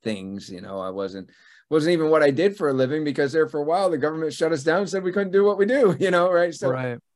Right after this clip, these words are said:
Speaker 1: it, it's, it's cool to go on this journey that we call life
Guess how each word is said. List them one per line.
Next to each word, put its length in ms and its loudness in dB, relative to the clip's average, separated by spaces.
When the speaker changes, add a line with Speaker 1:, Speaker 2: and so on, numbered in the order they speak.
Speaker 1:
it, 240 2
it's, 320 -2
it's 260 -4
cool 360 0
to 140 -4
go 240 0
on 220 -2
this 200 -6
journey 680 -6
that 160 -10
we 140 -10
call 280 -6
life 380 -8